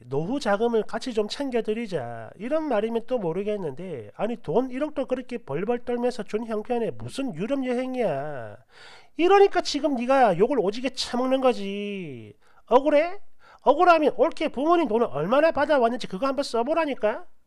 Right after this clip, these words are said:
왜 안 써? 십 번. 나도 신우이 입장이고 우리 올케 진짜 그지 같은 인간이라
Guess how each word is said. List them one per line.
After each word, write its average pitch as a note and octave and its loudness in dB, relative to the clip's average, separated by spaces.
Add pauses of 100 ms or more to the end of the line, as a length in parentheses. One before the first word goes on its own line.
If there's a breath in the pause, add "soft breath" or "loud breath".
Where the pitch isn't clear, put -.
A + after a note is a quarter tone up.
(180)
왜 G#3 8
안 C#4+ 8
써? D4 -2 (960)
십 - -14
번. F#3 -2 (720 soft breath)
나도 C#4+ 10
신우이 D4 2
입장이고 A3 0
우리 A3 -2
올케 D4 -4
진짜 E4+ -4
그지 D#3 -6
같은 C4 -2
인간이라 F#3 0